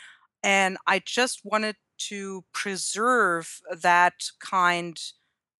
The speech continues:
of impression and have it and, and be able to use it over and over again. And with, like, you know, very wet paint, which sometimes wouldn't be a good idea with some certain cardboard,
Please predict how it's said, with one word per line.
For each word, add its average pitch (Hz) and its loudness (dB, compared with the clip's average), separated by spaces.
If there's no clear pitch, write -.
of 170 0
impression 175 -4
and 170 -6
have 175 0
it 180 -2
and, 180 -4
and 190 -4
be 202 -8
able 220 0
to - -12
use 190 -8
it 190 -4
over 180 -4
and 170 -6
over 165 -4
again. 123 -2
And 185 0
with, 180 -6
like, 160 2
you 196 -4
know, 147 -2
very 175 2
wet 156 -2
paint, 277 2
which - -8
sometimes 180 -2
wouldn't 190 -8
be 208 -2
a 196 -2
good 170 -4
idea 160 -2
with 156 -8
some 165 -6
certain 156 -8
cardboard, 165 0